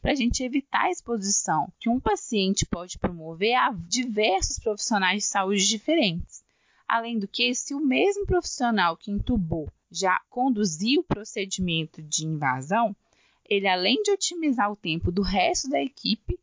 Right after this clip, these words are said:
ele otimiza recursos. Então, é um conceito extremamente importante de One Piece Flow, que a gente começa a inserir pra vocês e que a gente pode falar mais no próximo momento.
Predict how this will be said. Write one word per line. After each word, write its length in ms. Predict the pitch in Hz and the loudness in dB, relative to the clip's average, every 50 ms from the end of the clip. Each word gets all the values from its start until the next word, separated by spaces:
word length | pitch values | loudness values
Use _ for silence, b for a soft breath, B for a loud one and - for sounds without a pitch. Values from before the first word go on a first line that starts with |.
| _ - | _ -2
ele 160 | 220 220 240 | 0 0 0
otimiza 520 | 269 - - 294 277 240 233 233 220 254 | 0 0 0 0 2 2 2 2 0 0
recursos. 960 | 240 254 349 392 - - - - - - - - - - - - - - - - - _ _ _ _ _ 196 | 0 2 0 0 0 0 0 0 0 0 -2 -6 -12 -12 -12 -12 -12 -12 -12 -14 -18 _ _ _ _ _ -10
Então, 360 | 196 - - 220 208 - - - - - | -8 -4 -2 0 0 0 -2 -2 -2 -2
é 100 | 220 233 | 0 0
um 80 | 240 | 0
conceito 520 | - - 233 240 226 - 220 202 202 - 196 | 2 0 0 0 0 0 0 0 0 -2 -4
extremamente 880 | 202 - - - - 254 302 415 415 381 311 247 185 196 214 - - 202 | -6 -6 -4 -2 0 0 2 2 2 2 4 4 4 4 2 2 0 0
importante 800 | 196 - - 190 185 - _ - - - 208 254 - - - _ _ - | 0 0 -2 -2 -4 -4 _ -4 -2 0 0 0 -2 -4 -8 _ _ -4
de 100 | 190 196 | -2 0
One 240 | 185 190 196 214 | 0 2 0 0
Piece 360 | 208 - 196 190 190 - - - | 0 2 2 0 0 -2 -4 -6
Flow, 360 | - 185 175 170 208 415 - _ _ - | -2 0 2 2 2 2 0 _ _ -6
que 100 | - 226 | -4 -4
a 40 | |
gente 260 | 208 214 220 240 - - | -2 0 0 0 -2 -2
começa 580 | - 269 - 233 214 196 - 208 233 - - | -2 -2 -2 0 0 0 0 0 0 -2 0
a 40 | 302 | 0
inserir 440 | 269 254 - 277 247 214 208 214 214 | 0 0 2 0 0 0 0 0 0
pra 200 | - 226 220 214 | 0 -2 -4 -4
vocês 680 | 208 220 233 233 - - 202 175 185 214 - - - - - - - | -2 -2 -2 -2 -2 -2 0 0 0 0 -2 -6 -16 -16 -12 -12 -12
e 40 | 196 | -6
que 120 | - - | -2 -2
a 40 | 214 | 0
gente 260 | 196 190 190 - - | 0 2 0 0 -2
pode 320 | - - 185 180 185 - - | 0 0 0 0 -2 -2 -2
falar 320 | - 202 214 202 185 208 | 0 0 2 2 2 2
mais 320 | 202 180 160 165 185 185 | 2 2 2 2 2 0
no 140 | 196 214 220 | 0 -2 0
próximo 420 | - 175 165 160 156 - - 202 214 | 0 2 0 0 0 -2 -2 -2 0
momento. 540 | 214 233 277 302 240 165 - 156 - - | 2 2 2 2 2 0 -2 -4 -6 -10